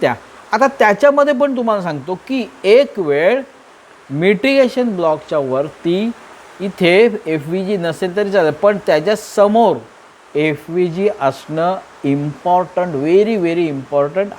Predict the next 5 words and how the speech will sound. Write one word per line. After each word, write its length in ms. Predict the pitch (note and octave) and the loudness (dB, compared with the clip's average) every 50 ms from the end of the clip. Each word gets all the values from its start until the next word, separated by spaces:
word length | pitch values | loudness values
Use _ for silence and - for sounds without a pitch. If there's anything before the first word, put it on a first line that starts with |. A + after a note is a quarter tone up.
| - | -16
आहे. 440 | - G#2 A#2+ C3 C#3 C#3 B2 G#2 - - - - - - - - - C3+ | -12 -8 -2 0 2 2 0 0 -4 -10 -18 -20 -20 -20 -20 -16 -12 -10
मित्रांनो, 520 | C3+ C3+ - E3 F3 F3+ F#3+ G#3+ A#3+ A#3+ - - - - _ - - | -8 -2 0 2 2 4 4 2 2 0 -4 -8 -18 -20 _ -2 2
हेच 240 | F#3 A#3 B3+ - - - - | 4 4 2 2 -2 -6 -4
तर 100 | F#3+ F3 | -2 -2
आपल्या, 440 | D3+ C#3 B2+ C#3+ D3 D3+ E3+ F#3 | -2 -2 -4 -4 -4 -4 -4 -4